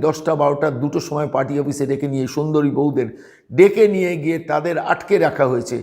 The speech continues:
এইসব কাহিনী হয়েছে। ফলে স্বাভাবিকভাবে তারা যারা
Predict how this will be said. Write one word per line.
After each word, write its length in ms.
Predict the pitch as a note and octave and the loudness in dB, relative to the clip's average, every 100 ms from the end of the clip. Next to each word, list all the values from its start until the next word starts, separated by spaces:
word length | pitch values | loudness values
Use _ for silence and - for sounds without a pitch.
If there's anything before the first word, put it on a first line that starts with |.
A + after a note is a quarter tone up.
| - _ _ _ | -10 _ _ _
এইসব 300 | B3+ B3 C#4+ C#4+ | 2 4 2 2
কাহিনী 360 | A3 F#3 E3 C#3 | 2 2 2 0
হয়েছে। 340 | A#2 A2+ - G#4 - - _ _ - | -2 -2 -6 -6 -8 -18 _ _ 4
ফলে 160 | A#3 A3 - | 6 6 6
স্বাভাবিকভাবে 720 | F3 A3+ C#4 A#3+ C3 C3+ C3 C#3 - | 4 6 4 2 0 0 0 -4 0
তারা 280 | E3+ F#3 A3+ | 2 6 4
যারা 260 | A3 F#3 F3+ | 4 2 0